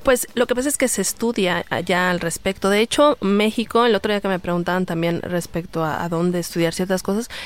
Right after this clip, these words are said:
México tiene, eh, buenos investigadores, ¿no? La doctora Fegui Ostro-, Ostrowski hace baterías de investigación sobre los peores delincuentes, a quien le toca,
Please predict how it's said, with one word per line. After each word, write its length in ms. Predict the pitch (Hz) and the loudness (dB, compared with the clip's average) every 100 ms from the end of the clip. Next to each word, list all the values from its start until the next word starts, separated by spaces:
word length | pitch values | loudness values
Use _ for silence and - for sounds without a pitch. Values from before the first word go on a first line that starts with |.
| - - | -12 -2
México 260 | 277 302 254 | 0 2 2
tiene, 440 | 233 226 233 202 | 2 4 4 2
eh, 380 | - 175 165 165 180 | 4 4 4 2 2
buenos 320 | 196 208 - | 2 2 0
investigadores, 800 | 156 156 160 156 143 160 151 156 | 0 0 0 2 2 2 0 0
¿no? 140 | 175 | 2
La 140 | 226 156 | 2 0
doctora 340 | 151 165 175 | 0 0 0
Fegui 220 | 175 165 | 0 0
Ostro-, 300 | 160 - 160 - | 0 -2 -2 -2
Ostrowski 640 | 180 - 185 - 220 302 - - - | -4 0 -2 0 -4 -6 -10 -12 -2
hace 520 | 170 170 190 180 165 160 | -2 0 2 2 2 0
baterías 540 | 170 - 165 175 170 | -4 0 2 2 2
de 80 | 170 | 2
investigación 560 | 156 151 165 127 175 170 | 0 0 -2 -2 0 0
sobre 300 | 170 156 135 | 0 -2 -2
los 160 | 147 | -4
peores 340 | - 147 165 160 | -2 0 0 0
delincuentes, 580 | 110 127 175 190 - 151 | -2 -2 0 0 -2 -6
a 60 | |
quien 180 | - 156 | -2 -2
le 100 | 147 | -2
toca, 420 | - 156 160 156 | -2 -2 -2 -2